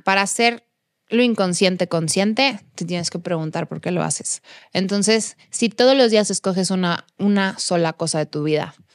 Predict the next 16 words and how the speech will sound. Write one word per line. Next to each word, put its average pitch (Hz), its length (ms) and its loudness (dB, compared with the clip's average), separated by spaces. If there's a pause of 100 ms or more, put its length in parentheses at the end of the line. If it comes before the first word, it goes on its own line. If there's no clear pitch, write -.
(240)
lo 175 80 -4
que 165 80 -2
te 165 140 -2
decía 165 280 2
de 160 120 -2
que 165 100 -6
por 175 300 0
qué 214 340 0
este 196 240 -2
cepillo 180 280 2
de 175 120 4
dientes 165 480 0
existe - 480 0
una 202 140 0
mejor 165 260 -2
opción, 196 440 -2